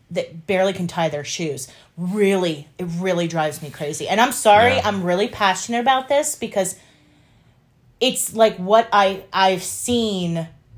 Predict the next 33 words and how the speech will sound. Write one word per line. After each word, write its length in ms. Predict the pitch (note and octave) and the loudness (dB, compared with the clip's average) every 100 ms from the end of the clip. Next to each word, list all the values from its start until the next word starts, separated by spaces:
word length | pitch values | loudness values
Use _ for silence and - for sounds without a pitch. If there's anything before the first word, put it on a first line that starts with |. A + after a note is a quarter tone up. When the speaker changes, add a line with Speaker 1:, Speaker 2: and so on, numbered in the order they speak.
| - | -10
Speaker 1:
in 160 | G3 F#3+ | -6 -4
the 100 | F3 | -4
past 500 | - G#3 G3+ - - | -2 0 0 -2 -12
few 300 | - F#3+ F#3 | -12 -10 -8
years 640 | E3+ E3 E3+ D#3+ D3+ - | -8 -4 -2 -2 -4 -8
with, 200 | E3+ D#3 | -10 -4
like, 160 | E3 D#3 | -2 -2
the 80 | - | -6
hypocrisy 720 | D#3+ - F3 E3+ E3+ - D#3+ | -6 0 0 0 -8 -6 -6
with, 320 | D3+ D3 D3+ _ _ _ _ _ | -4 -6 -6 _ _ _ _ _
you 100 | F3+ | -4
know, 320 | E3+ D#3+ D3+ | 0 2 2
the 120 | D3+ E3 | 0 -4
treatment, 560 | - F#3+ - E3 D3+ - _ _ _ _ _ _ _ _ _ _ _ _ _ - | -6 -6 -4 -6 -6 -16 _ _ _ _ _ _ _ _ _ _ _ _ _ -14
uh, 100 | - - - | -14 -14 -10
conservatives 680 | G#3 G3 G3 F3+ E3+ E3 | -6 0 0 2 0 -2
versus 340 | D#3+ D#3+ E3 D#3+ | -2 -4 -4 -4
liberals 420 | E3 E3+ D#3+ D#3 | -2 0 0 0
and 80 | D#3+ | -4
the 40 | |
treatment 380 | D3 - E3+ E3 | -6 -6 -6 -4
in 80 | D#3 | -8
the 60 | D#3 | -4
news 280 | F3 E3 | -2 -2
and 80 | D3+ | -6
the 60 | D#3+ | -8
media 300 | D#3+ D#3 D3+ | -6 -4 -6
and 140 | D3 | -8
how 160 | C#3+ E3 | -4 -4
people, 480 | D#3+ F3+ - D#3+ D#3 - - - _ | -4 -10 -4 -4 -4 -16 -20 -20 _
you 80 | F#3 | -2
know, 380 | F3+ E3 D#3 - | 2 2 2 -2
uh, 120 | E3 | -4